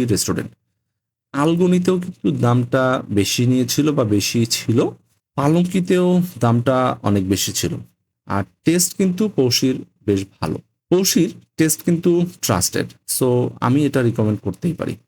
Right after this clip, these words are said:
ডেজার্টের অনেকগুলো আইটেম থেকে টেস্ট করেছিলাম দই। ওদের দইটা আমার কাছে বেশ ভালো লেগেছে। আমি দুইটা দইয়ের কাপ নিয়ে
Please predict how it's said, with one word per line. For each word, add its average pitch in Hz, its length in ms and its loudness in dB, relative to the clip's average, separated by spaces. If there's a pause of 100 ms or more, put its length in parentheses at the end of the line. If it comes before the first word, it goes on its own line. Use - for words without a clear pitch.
(360)
ডেজার্টের 151 680 2 (140)
অনেকগুলো 135 360 2 (120)
আইটেম 123 320 0
থেকে 127 180 -2 (160)
টেস্ট 117 260 0
করেছিলাম 120 380 0 (180)
দই। 175 140 0 (260)
ওদের 165 220 2 (360)
দইটা 135 320 2
আমার 131 200 0
কাছে 131 200 -2
বেশ 113 180 2 (120)
ভালো 98 200 0
লেগেছে। 107 260 0 (420)
আমি 117 180 2 (360)
দুইটা 127 340 2 (200)
দইয়ের 113 260 2 (120)
কাপ 101 160 0 (160)
নিয়ে 101 160 0